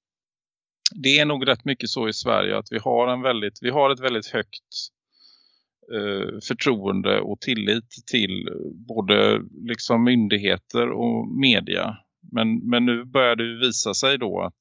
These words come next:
den, eh, kanske inte är så berättigad. Och, och jag, jag menar, jag har ju sett också det väldigt mycket hur dels att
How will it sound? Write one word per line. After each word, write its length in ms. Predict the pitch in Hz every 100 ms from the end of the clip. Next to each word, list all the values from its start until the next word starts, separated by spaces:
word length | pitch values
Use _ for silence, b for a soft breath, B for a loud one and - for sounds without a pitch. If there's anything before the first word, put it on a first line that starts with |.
| _
den, 260 | 104 98 95 95 _ _ _ _ _ _ _ - 117
eh, 160 | 107 107
kanske 280 | 131 113 120
inte 160 | 127
är 140 | 113 101
så 140 | 113
berättigad. 720 | 107 117 - - 104 170 175 - B B B
Och, 440 | - 117 113 110 104 98 110 98 78
och 180 | 123 117 - _
jag, 320 | - 95 90 -
jag 140 | 131
menar, 160 | 131 127
jag 140 | 131
har 60 | 135
ju 60 | 123
sett 260 | 135 -
också 260 | 131 - 135
det 80 | 143
väldigt 220 | 127 123
mycket 320 | 120 - 101
hur 320 | 120 107 101 - _ -
dels 680 | 117 139 170 147 - - - - -
att 240 | - 127